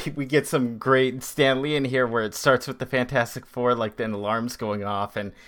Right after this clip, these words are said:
the thing's in the shower, he's asking, "Hey, Stretcho, ain't that the alarm bell?" And he's like,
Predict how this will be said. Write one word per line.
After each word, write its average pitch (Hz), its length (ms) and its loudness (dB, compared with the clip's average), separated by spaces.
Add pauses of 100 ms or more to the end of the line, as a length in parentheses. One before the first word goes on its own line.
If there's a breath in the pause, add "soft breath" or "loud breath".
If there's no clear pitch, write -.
(180 loud breath)
the 143 80 -2
thing's 156 320 0
in 165 120 -4
the 147 80 2
shower, 143 340 4
he's 113 120 -2
asking, 123 300 -6
"Hey, 185 140 0
Stretcho, - 600 0
ain't 180 140 -4
that 170 180 -2
the 170 100 -4
alarm 151 380 0
bell?" 226 380 2 (300 loud breath)
And 135 80 0
he's 127 120 0
like, 127 140 4